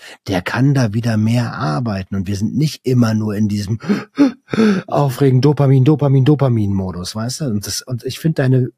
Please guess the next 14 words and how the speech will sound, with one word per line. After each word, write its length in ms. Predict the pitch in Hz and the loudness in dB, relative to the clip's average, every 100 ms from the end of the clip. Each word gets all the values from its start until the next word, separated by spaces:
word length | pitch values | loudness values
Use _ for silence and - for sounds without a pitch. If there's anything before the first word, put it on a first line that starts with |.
| _ | _
deine 260 | - 117 104 | -4 -2 -2
Vision 540 | 104 104 147 165 160 - _ _ _ | -4 -4 -2 0 -2 -6 _ _ _
und 180 | 120 | -6
dein 140 | 110 104 | -2 -2
Schaffen 440 | - 143 131 139 | 0 0 -2 -6
und 220 | - 165 185 | -2 -2 -2
die 100 | 165 | -2
Art 200 | 202 202 | -2 0
und 140 | 170 | 0
Weise, 400 | 151 156 151 139 | 0 0 -2 -2
wie 140 | 143 | -2
du, 360 | 135 135 135 131 - - _ _ _ _ _ _ | 0 0 2 0 -6 -20 _ _ _ _ _ _
wie 140 | 139 127 | -2 2
du 380 | 131 131 120 | 4 4 2